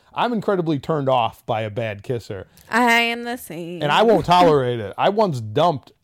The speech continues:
Speaker 1: a really hot girl because she was a bad kisser. And everybody thought I was crazy. And then when you say, "Hey, man, she's a horrible kisser," like, "So who gives a shit? You know, she's fucking hot." I give a shit.
Speaker 2: <laughs>
Speaker 1: Life is too
Speaker 2: It's
Speaker 1: short.
Speaker 2: me.
Speaker 1: Right.
Speaker 2: I'm the person that
Speaker 1: Right.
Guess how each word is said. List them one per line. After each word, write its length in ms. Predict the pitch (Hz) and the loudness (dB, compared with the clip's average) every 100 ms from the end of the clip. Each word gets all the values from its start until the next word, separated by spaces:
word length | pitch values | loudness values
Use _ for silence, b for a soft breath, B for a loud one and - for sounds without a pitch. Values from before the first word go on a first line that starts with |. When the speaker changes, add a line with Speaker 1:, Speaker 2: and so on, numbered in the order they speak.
| - | -8
Speaker 1:
a 100 | 139 | -6
really 600 | 123 117 156 165 160 147 | -4 2 4 4 4 2
hot 320 | 120 147 131 127 | 0 -2 -2 -2
girl 260 | 135 127 | 0 0
because 340 | 117 123 131 120 | -2 -2 -2 -2
she 120 | 139 | -6
was 160 | 123 113 | -4 -6
a 40 | |
bad 360 | 107 110 104 101 | -6 -8 -8 -8
kisser. 340 | 120 - 107 | -8 -8 -8
And 160 | - 262 | -2 0
everybody 260 | 269 262 | 0 -2
thought 220 | 240 254 | 0 0
I 40 | 262 | 0
was 140 | 247 | 0
crazy. 460 | - 262 294 247 113 b b | 0 -2 0 -2 -4 b b
And 80 | 208 | -2
then 60 | 233 | 0
when 100 | 233 | -2
you 80 | |
say, 200 | 214 226 | -2 2
"Hey, 180 | 240 277 | 2 2
man, 140 | 226 208 | -2 -6
she's 160 | - 214 | -4 0
a 60 | |
horrible 340 | 208 247 220 208 | 4 4 2 -2
kisser," 320 | 294 - 190 | -4 -2 0
like, 260 | 185 175 | 0 0
"So 200 | 233 339 | -4 -4
who 160 | 330 453 | 0 2
gives 200 | 440 427 | 2 2
a 80 | 392 | 0
shit? 400 | - 285 262 - - | 0 0 0 0 -6
You 140 | 220 | -4
know, 220 | 226 269 | -2 -2
she's 280 | - 262 247 220 _ _ - | -4 -8 -8 -12 _ _ -8
fucking 260 | 359 349 | -6 -4
hot." 400 | 330 370 349 - _ _ _ _ | -4 -2 -2 -6 _ _ _ _
I 200 | - 349 | 0 2
give 200 | 339 240 | 2 0
a 80 | 185 | -2
shit. 500 | - 160 127 269 339 - | -4 -2 0 0 -2 -4
Speaker 2:
<laughs> 60 | |
Speaker 1:
Life 300 | 185 214 311 330 | 0 2 2 0
is 120 | - | 0
too 80 | 285 | 2
Speaker 2:
It's 160 | 440 | 4
Speaker 1:
short. 140 | 339 523 | 6 6
Speaker 2:
me. 300 | 571 392 269 | 6 4 0
Speaker 1:
Right. 520 | - 196 226 262 240 | -2 0 6 8 8
Speaker 2:
I'm 340 | 554 587 494 | 8 6 4
the 60 | - | 6
person 500 | 466 440 415 294 254 | 6 6 4 2 4
that 120 | |
Speaker 1:
Right. 60 | 285 | 6